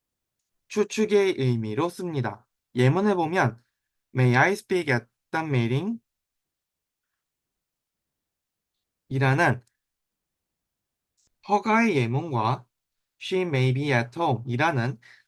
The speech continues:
추측의 예문이 나온 것을 확인하면 되겠습니다. 추가적으로 허가의 의미인 can과 may에 대한 부정형 대답은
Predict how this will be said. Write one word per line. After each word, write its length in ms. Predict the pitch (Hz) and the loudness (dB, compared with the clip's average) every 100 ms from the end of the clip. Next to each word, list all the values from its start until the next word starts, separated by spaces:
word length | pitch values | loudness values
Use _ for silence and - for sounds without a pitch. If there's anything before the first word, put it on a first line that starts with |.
| - | -14
추측의 760 | - 214 - 220 202 208 190 | -12 -10 -4 -2 2 2 2
예문이 360 | 123 110 127 143 | 0 0 -2 0
나온 260 | 113 113 | -2 -2
것을 360 | 110 110 175 180 | -6 -2 -2 -2
확인하면 460 | 170 143 120 107 | -4 -2 -2 -2
되겠습니다. 640 | 104 139 147 120 113 120 127 - - _ _ | -4 -4 -2 -4 0 0 -2 -10 -20 _ _
추가적으로 840 | - 190 220 202 156 185 135 113 _ _ _ _ _ _ _ - | -6 2 4 4 4 2 2 -2 _ _ _ _ _ _ _ 0
허가의 520 | 208 202 208 220 208 | 0 4 4 4 2
의미인 640 | 139 131 165 151 113 143 185 _ _ _ _ _ _ - | 0 0 0 0 0 -2 -8 _ _ _ _ _ _ -12
can과 680 | 196 202 196 185 185 113 - - | -6 -6 -2 4 6 4 0 -2
may에 440 | 123 127 170 190 | 2 2 2 0
대한 440 | 180 135 117 160 - _ _ _ _ | 0 -2 -2 -4 -10 _ _ _ _
부정형 420 | 143 127 120 160 | -4 0 0 -2
대답은 480 | 180 147 131 170 117 | -4 -4 -2 0 -2